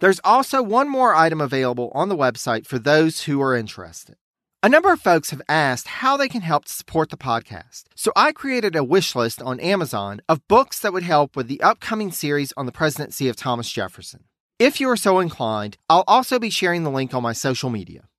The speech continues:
As is apparent if you check out my source notes, I'm a strong proponent of bringing as many sources to bear on each episode as possible in order to provide as much information to you as possible. It's because of this commitment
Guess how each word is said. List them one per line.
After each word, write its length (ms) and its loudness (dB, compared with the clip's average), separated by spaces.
As 280 2
is 140 0
apparent 420 -4
if 160 -10
you 80 -6
check 260 -4
out 160 4
my 140 0
source 340 -6
notes, 340 -16
I'm 160 4
a 60 2
strong 360 4
proponent 640 -2
of 160 -8
bringing 340 2
as 180 -10
many 220 2
sources 480 -2
to 80 -4
bear 380 0
on 200 -2
each 240 -2
episode 420 -2
as 120 -4
possible 560 -8
in 180 6
order 260 4
to 140 -12
provide 500 4
as 200 2
much 220 2
information 560 -4
to 160 -10
you 240 -2
as 120 -14
possible. 520 -16
It's 140 -2
because 480 -2
of 80 0
this 160 -2
commitment 480 -6